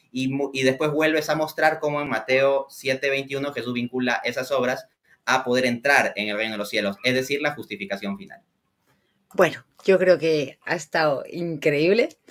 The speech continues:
Speaker 2: Creo que no os podéis quejar en el chat. O sea, lleva con nosotros, llevas dos horas, dos horas con nosotros enteritas, dedicándolas a nosotros. Yo no sé cómo agradecértelo. Bueno, tú sabes que te quiero <laughs> muchísimo.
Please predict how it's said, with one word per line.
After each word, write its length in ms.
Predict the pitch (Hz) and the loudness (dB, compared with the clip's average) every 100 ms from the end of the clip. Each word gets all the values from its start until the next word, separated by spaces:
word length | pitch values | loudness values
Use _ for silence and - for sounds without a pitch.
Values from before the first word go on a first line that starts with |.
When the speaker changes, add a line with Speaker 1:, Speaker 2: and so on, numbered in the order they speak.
| - - - | -20 -20 -2
Speaker 2:
Creo 240 | - 208 214 | 8 10 10
que 80 | 190 | 8
no 80 | |
os 100 | 190 | 6
podéis 260 | - 180 160 | 4 4 2
quejar 320 | - 131 147 | -4 -2 0
en 100 | 147 139 | 2 0
el 140 | 127 | -2
chat. 240 | - 147 151 | 0 0 0
O 60 | |
sea, 220 | 139 156 | 0 0
lleva 320 | 151 175 214 220 | 4 4 4 4
con 200 | 185 170 | 2 0
nosotros, 720 | 156 190 185 190 160 - - - | 0 0 2 0 0 -6 -18 -2
llevas 380 | 175 208 214 - | 0 0 -2 -6
dos 420 | 156 196 202 - | 2 2 2 2
horas, 580 | 180 208 247 - - _ _ - | 2 2 -2 -8 -16 _ _ -14
dos 420 | 170 214 233 - | 0 0 2 0
horas 360 | 196 214 202 | 0 0 -6
con 200 | - 156 | -6 -2
nosotros 400 | 156 156 185 202 | 0 0 2 2
enteritas, 600 | 175 170 156 165 196 - 277 - - - 190 | 2 0 2 4 4 0 -2 -12 -20 -4 2
dedicándolas 720 | 175 165 170 185 185 170 160 | 2 2 0 0 0 0 -2
a 80 | 156 | -4
nosotros. 540 | 143 139 139 175 156 - - - - _ | -4 -6 -4 -4 -4 -10 -20 -20 -20 _
Yo 140 | 180 | 4
no 120 | 170 | 4
sé 120 | 156 147 | 0 -2
cómo 180 | 143 139 | 0 0
agradecértelo. 840 | 131 120 - 147 139 151 156 247 _ _ _ _ _ _ | 0 -2 -4 -4 -2 0 0 -4 _ _ _ _ _ _
Bueno, 200 | 175 131 - | -2 -2 -2
tú 120 | 139 | -4
sabes 200 | 135 123 | -6 -8
que 80 | - | -4
te 140 | 135 | 4
quiero 200 | 165 170 | 6 6
<laughs> 0 | |
muchísimo. 880 | 220 208 - 226 - 233 262 269 | 4 4 0 0 2 6 8 6